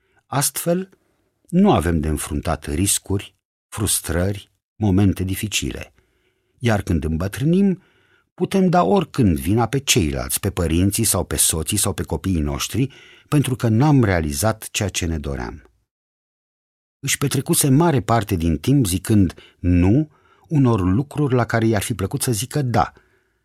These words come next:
decisă să trăiască numai experiențele pe care le putea ține sub control. Putea zice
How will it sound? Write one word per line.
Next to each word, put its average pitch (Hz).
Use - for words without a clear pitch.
decisă 95
să 110
trăiască 117
numai 160
experiențele 120
pe 104
care 104
le 95
putea 104
ține 127
sub 110
control. 85
Putea 139
zice 131